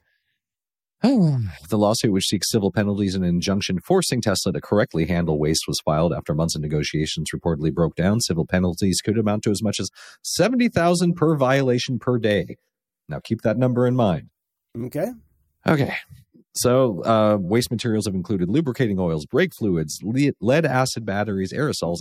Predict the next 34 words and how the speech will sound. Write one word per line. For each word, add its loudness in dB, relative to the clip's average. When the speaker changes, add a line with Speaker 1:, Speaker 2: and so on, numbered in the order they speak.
Speaker 1:
antifreeze, -4
Speaker 2:
Model 2
Speaker 1:
cleaning 4
Speaker 2:
S's. -2
Speaker 1:
fluids, 2
<laughs> -16
propane, 0
paint, -2
acetone, -2
liquefied 2
petroleum 0
gas, 2
adhesives, 0
and -2
diesel 0
fuel. -2
And 2
it 0
continues 2
to -4
do 2
so 2
from 0
and 0
at 0
its -8
facilities. -4
Now, -4
they've -2
been 2
here 2
before, 2
of -8
course, -2